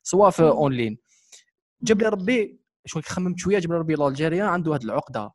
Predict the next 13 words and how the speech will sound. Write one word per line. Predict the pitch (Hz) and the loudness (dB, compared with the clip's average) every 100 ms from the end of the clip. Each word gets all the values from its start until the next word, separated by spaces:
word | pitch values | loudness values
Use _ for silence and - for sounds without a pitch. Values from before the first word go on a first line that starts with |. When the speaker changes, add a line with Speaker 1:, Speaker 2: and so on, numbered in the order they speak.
| _ - | _ -10
Speaker 1:
شغل، | 165 180 180 - | -4 -4 -4 -10
شغل | - 170 170 - | -4 -2 -2 0
رافضين | 151 143 123 151 156 | 0 0 0 0 2
رواحنا، | 123 127 131 127 101 110 | 2 4 2 0 -10 -6
رافضين | 120 131 127 170 185 | -2 -2 -2 -2 -2
who | 180 143 147 143 135 | -4 -2 0 2 0
we | |
are. | 120 110 104 - _ _ - | -2 -6 -8 -16 _ _ -12
شغل | - 143 139 135 - | -4 0 0 -2 -4
لا، | 139 151 | 2 4
لا، | 156 175 143 | 4 2 2
we | |
shouldn't | - 143 139 | 0 -2 -2